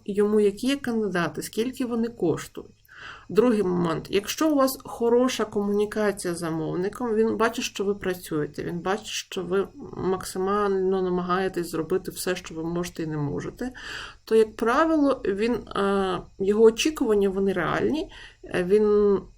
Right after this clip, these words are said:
у вас з вами з ним вибудовані гарні комунікації, то й оцінка цього показника, як правило, висока. Якщо ж у вас замовник з вами,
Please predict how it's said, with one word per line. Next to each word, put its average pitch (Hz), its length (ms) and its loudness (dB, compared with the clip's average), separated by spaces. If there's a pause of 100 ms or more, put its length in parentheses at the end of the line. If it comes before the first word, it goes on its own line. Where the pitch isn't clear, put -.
(680)
у 190 60 0
вас 208 220 4
з 196 40 -2
вами 202 300 4
з 185 80 -8
ним 190 200 0 (320)
вибудовані 170 840 2
гарні 175 320 -2
комунікації, 208 720 -2
то 233 100 2
й 233 120 2
оцінка 247 460 2
цього 202 480 0 (440)
показника, 226 520 2
як 294 140 2
правило, 226 320 2
висока. - 460 -6 (520)
Якщо 320 280 4
ж 311 100 6
у 285 40 4
вас 285 300 4
замовник 240 720 4
з 208 140 -6
вами, 233 480 4